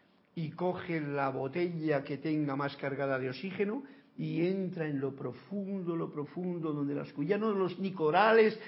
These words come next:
ni pececitos, ni nada, alguna ballena por allá en el horizonte, a lo profundo, al silencio. Esa es una imagen también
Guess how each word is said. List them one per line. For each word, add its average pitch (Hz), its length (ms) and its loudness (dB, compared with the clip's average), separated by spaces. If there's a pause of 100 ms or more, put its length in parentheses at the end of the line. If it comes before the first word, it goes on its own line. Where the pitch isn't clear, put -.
(180)
ni 170 100 -2
pececitos, 226 840 4
ni 190 140 2
nada, 143 340 2
alguna 180 360 0
ballena 190 420 4
por 175 120 2
allá 180 140 4
en 185 80 2
el 175 60 2
horizonte, 175 340 0 (220)
a 117 100 -10
lo 92 160 -8
profundo, 170 840 -4 (200)
al 98 140 -10
silencio. 143 840 -8 (420)
Esa 165 260 -8
es - 120 -12
una 143 140 -6
imagen 139 480 -8
también 131 500 -8